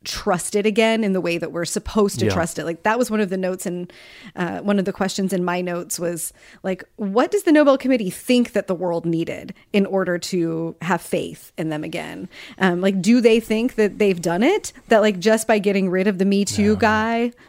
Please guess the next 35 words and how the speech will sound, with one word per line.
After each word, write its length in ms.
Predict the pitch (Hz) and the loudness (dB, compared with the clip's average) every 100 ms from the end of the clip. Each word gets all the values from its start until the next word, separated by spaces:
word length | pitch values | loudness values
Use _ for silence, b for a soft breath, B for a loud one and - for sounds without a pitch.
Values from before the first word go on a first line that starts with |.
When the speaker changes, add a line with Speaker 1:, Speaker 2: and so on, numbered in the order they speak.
| - | -2
Speaker 1:
like, 220 | 202 185 | -2 2
they, 180 | 196 196 | 0 2
and 500 | 196 190 185 - 170 - | 0 0 -2 -6 -14 -6
getting 280 | 170 196 208 | 0 2 2
their 120 | 196 | 2
ducks 320 | 185 190 - 226 | 0 -2 -2 0
in 80 | |
a 60 | 208 | 2
row 240 | 196 196 | 2 2
so 120 | 196 180 | 0 -4
that 140 | 165 | -4
they 100 | 170 | -4
had 200 | 185 180 | -2 -2
enough 240 | 185 180 - | -2 -4 -6
people 540 | 196 196 190 185 180 B B - | -4 0 0 0 -4 B B -2
to 140 | 220 | 0
vote 240 | 175 175 202 | 2 2 2
again, 500 | 220 233 226 233 233 | 4 2 2 0 0
that 120 | 202 | 0
they've 200 | 190 180 | 0 0
done 200 | 185 180 | 0 0
it, 120 | 190 | 0
and, 80 | 185 | 0
like, 160 | 170 170 | -2 -2
now 200 | 170 160 | -2 0
they 140 | 180 | -2
can 140 | 165 180 | -2 -2
just 160 | 170 | -2
roll 240 | 185 180 175 | 0 2 2
out 240 | 165 180 | 0 0
and 260 | 165 165 160 _ _ _ 185 147 | -2 -6 -8 _ _ _ -12 -2
go 260 | 170 160 | 0 2
on 240 | 156 160 175 | 2 0 0
as 160 | 156 165 | -2 -2
they 340 | 156 160 | -2 -2